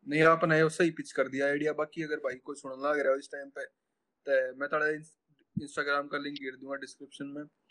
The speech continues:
तो उड़े कमेंट करके बता सको, मैसेज भेज सको हो। कि इस चीज़ का क्या इलाज है, क्योंकि हमने से ही बताओ, ये भी पहले भी डिस्कशन हुआ था इस बारे में, तो हमने कोई इलाज पा नहीं लिया इस चीज़ का। <laughs> तो अगर किसी में है थोड़ा ज़हीन आदमी, कोई थोड़ा वाइज सा,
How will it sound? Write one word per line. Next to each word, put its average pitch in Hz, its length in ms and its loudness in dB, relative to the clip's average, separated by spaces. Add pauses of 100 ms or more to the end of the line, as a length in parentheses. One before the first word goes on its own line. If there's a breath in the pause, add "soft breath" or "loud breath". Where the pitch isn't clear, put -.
(280)
तो 135 120 2
उड़े 143 260 8
कमेंट 143 320 2
करके 139 200 2
बता 135 280 6
सको, 131 260 -6
मैसेज 135 260 -4
भेज 127 220 0
सको 135 320 -14
हो। 131 200 -16 (420)
कि 131 440 2
इस 147 120 -6
चीज़ 156 120 4
का 147 60 10
क्या 160 160 2
इलाज 143 340 4
है, 135 80 -12
क्योंकि 160 220 -8
हमने 143 400 -8
से 156 160 -8
ही 151 80 -4
बताओ, 135 360 -8
ये 151 80 -8
भी 147 300 -14
पहले 151 280 -4
भी 143 60 -12
डिस्कशन - 400 -18
हुआ 123 120 -6
था - 80 -16
इस - 160 -20
बारे 127 180 0
में, 135 140 -12
तो 143 80 -2
हमने 127 160 -12
कोई 147 140 -2
इलाज 139 220 4
पा 151 160 2
नहीं 135 100 -2
लिया 123 160 -6
इस - 120 -10
चीज़ - 140 -20 (120)
का। - 120 -6 (420)
<laughs> 165 320 -2 (640)
तो 151 220 6
अगर 147 320 6
किसी 160 460 -2
में 151 180 4
है 131 60 -4
थोड़ा 139 240 4
ज़हीन 151 280 2
आदमी, 135 280 2
कोई 139 280 2
थोड़ा 131 240 0
वाइज 135 340 6
सा, 139 260 4